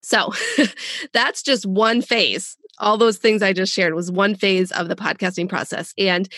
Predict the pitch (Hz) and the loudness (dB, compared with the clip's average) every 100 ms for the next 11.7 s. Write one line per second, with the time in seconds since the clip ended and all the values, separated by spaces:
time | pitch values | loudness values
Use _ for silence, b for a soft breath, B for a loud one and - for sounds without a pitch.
0 | B B - - 208 202 185 214 240 262 | B B -8 0 2 2 0 0 2 2
1 | 277 - 247 240 202 165 143 139 156 185 | 0 0 2 2 2 0 2 2 0 -4
2 | - - 185 185 180 185 202 190 190 170 | -6 0 2 4 2 0 0 0 0 -4
3 | 170 175 160 165 - 185 208 196 190 180 | -4 -4 -4 -4 -2 0 2 0 0 0
4 | 156 123 - B B _ - 311 311 285 | 0 -2 -10 B B _ -4 -4 -2 -4
5 | - 220 214 208 202 - - 196 - 208 | 0 2 2 2 0 -2 -6 -8 -2 -2
6 | 196 208 196 190 - - - 208 185 185 | 0 2 0 0 -10 -10 0 2 2 0
7 | - 185 175 - - 240 - 233 202 196 | -2 -2 -2 -6 -6 -6 -4 -2 -2 0
8 | 190 180 190 175 170 185 B B B - | -2 0 0 0 0 -2 B B B -2
9 | 185 202 220 254 254 - 196 196 185 - | 0 2 2 0 -2 -4 0 2 2 0
10 | 202 185 175 151 - - - - 190 185 | -4 -4 -2 -4 -6 -12 -8 -4 -4 -2
11 | 175 151 127 135 151 - - | 0 0 -2 -4 -4 -10 -12